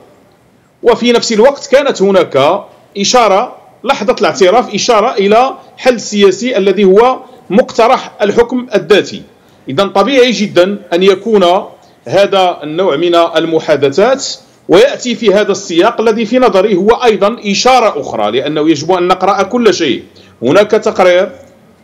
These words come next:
وتوجد ضمنه الصحراء المغربية ضمن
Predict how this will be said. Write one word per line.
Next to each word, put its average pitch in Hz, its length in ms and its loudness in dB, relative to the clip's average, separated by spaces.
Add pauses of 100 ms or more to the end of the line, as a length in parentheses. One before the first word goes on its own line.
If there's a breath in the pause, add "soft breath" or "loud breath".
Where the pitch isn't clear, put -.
(240)
وتوجد 196 720 0
ضمنه 185 400 0
الصحراء 180 460 -2
المغربية 175 680 2 (140)
ضمن 160 280 0